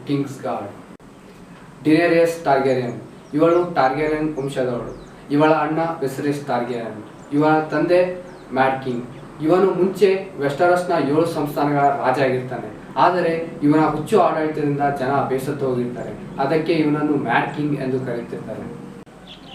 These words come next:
ಆಗ ರಾಬರ್ಟ್ ಬರಾಥಿಯನ್ ಮತ್ತು ನೆಡ್ ಸ್ಟಾರ್ಕ್ ಇಬ್ಬರು ಜೊತೆಗೆ ಸೇರಿ ಮ್ಯಾಡ್ ಕಿಂಗ್‌ನನ್ನ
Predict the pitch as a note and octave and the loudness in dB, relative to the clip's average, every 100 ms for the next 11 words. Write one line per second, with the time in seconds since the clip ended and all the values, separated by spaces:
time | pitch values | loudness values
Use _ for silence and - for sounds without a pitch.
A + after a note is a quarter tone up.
0 | - - E3 E3 D#3+ D#3+ - - C3+ E3+ | -6 2 2 4 0 0 -12 -2 2 4
1 | F3 D#3 D3+ D3+ D3+ D#3 C#3+ B2+ C3 C#3 | 2 2 2 2 2 0 0 -2 -2 -2
2 | C#3 - - C#3+ C#3+ D#3 C#3 C3 B2 D3 | -2 -14 -4 -4 0 -2 -2 -4 -2 2
3 | C#3 B2+ C3+ C3+ C3 B2+ B2+ B2 C3 C3+ | 2 2 0 -2 -2 -4 -4 -2 -2 -2
4 | C3+ B2+ A#2+ | -4 -4 -4